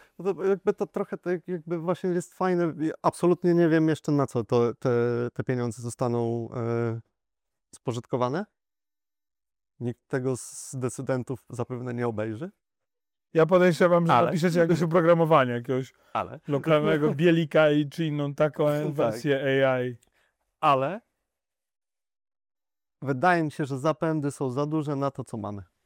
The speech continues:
Speaker 1: Po pro-, po prostu.
Speaker 2: E, e, tak, bo, e, moim zdaniem każdy z nauczycieli lepiej zna swoją klasę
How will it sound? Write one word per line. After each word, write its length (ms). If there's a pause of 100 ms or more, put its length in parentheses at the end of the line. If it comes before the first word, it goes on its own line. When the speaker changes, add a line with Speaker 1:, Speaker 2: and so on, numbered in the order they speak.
(520)
Speaker 1:
Po 100
pro-, 180 (540)
po 120
prostu. 400 (120)
Speaker 2:
E, 40
e, 40 (240)
tak, 280
bo, 340
e, 180
moim 340
zdaniem 480 (600)
każdy 420
z 60
nauczycieli 800
lepiej 440
zna 240
swoją 380
klasę 480